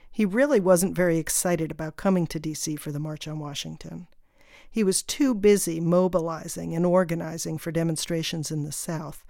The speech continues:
And besides, he just landed in jail in Savannah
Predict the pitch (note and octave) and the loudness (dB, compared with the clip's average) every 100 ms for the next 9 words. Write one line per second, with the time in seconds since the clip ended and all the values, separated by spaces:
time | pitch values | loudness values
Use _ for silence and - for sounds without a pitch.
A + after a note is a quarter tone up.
0 | - - - - F#3+ F#3 - G3+ G3 - | -20 -20 -20 -4 -2 0 2 4 4 0
1 | - - - - G3 - C#4+ - F#3+ F#3+ | -12 -20 -8 -4 -2 0 0 2 2 4
2 | G#3 G#3 E3+ D#3+ D#3 C#3+ E3+ E3 D#3+ E3 | 4 2 2 0 0 0 0 0 -2 -4
3 | - D#3+ D#3+ E3+ E3 D#3+ | -4 -2 -2 -2 -2 -6